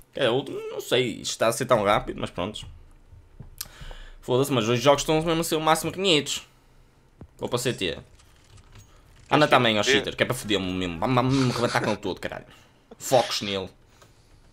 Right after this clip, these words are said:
Speaker 1: Só interessa a eles, os se fodam. E que puta de full e não matei ninguém. Foda-se.
Speaker 2: Grande
Speaker 1: Duas
Speaker 2: mapa.
Speaker 1: vezes fiquei em segundo, duas vezes que ele ficou em primeiro.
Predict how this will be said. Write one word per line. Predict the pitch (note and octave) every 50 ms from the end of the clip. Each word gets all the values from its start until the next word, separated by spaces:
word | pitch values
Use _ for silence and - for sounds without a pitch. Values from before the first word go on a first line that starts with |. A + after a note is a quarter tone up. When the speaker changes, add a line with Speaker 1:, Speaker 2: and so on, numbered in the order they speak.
| _ -
Speaker 1:
Só | - - - - B2 A#2+
interessa | A2+ A2+ A#2 A2 - A2
a |
eles, | G2 F#2 F2+ F2+ F#2 G#2+
os | G#2 - -
se | - -
fodam. | - F#2 F2+ - - - - - - - - - - - - - - - - - - - - - - - - - - - - - - - -
E | - -
que | -
puta | - A#2 A#2+ B2+
de | A#2+ -
full | - A#2+ A#2+ A#2+
e |
não | A2+ A2+
matei | A2 A2 A#2 G#2
ninguém. | F#2+ F2+ G2 G2+ F#2+ - - - - - - - - - _ - - - - - - - - - - - - - - - - - - - - - - - - - - - - - - - - - - - - - - - - - - - - - - - - - - - _ _ _ - - - - - - - - - - - - - - -
Foda-se. | - - - - - A2 B2 C3+ D#3 G#3 - - - - - - - -
Speaker 2:
Grande | - C#3+ B3
Speaker 1:
Duas | A#3 E3+ A#2 G#2+
Speaker 2:
mapa. | -
Speaker 1:
vezes | A2 A#2 -
fiquei | - - C#3+ C3
em | A#2+
segundo, | C3 - - A2+ A#2+ B2
duas | D3 C#3 C3+
vezes | C3+ B2+ C3
que | -
ele | B2+
ficou | C3 C#3 C3
em | A#2+
primeiro. | A#2 B2 C#3 D#3+ D#3+ A2+ F2+ F2 F2 F#2+